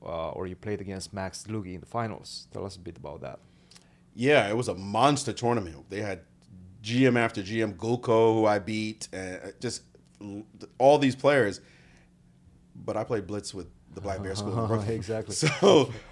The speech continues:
Speaker 2: I made a run, and I wasn't even an I M, and I tied for first ahead of these G Ms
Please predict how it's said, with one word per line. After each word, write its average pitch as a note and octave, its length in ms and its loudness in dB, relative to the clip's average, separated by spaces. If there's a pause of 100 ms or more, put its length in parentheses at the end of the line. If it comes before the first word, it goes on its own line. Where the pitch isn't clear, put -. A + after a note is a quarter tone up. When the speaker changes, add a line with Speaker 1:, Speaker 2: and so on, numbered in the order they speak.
(120)
Speaker 2:
I D#3 240 12
made D3 260 6
a A#2 60 6
run, A#2 640 6 (240)
and G#2+ 500 0 (160)
I A#2+ 120 8
wasn't D3+ 260 8
even C3+ 220 2
an A2+ 160 0
I A#2 220 4
M, A2+ 420 2
and G2 120 -6
I G2+ 100 -2
tied G#2 260 0
for G2 100 -4
first G#2 560 -2 (460)
ahead A2+ 240 0
of G2 240 -2
these G#2 200 -6
G G#2 180 -4
Ms F#2+ 480 -2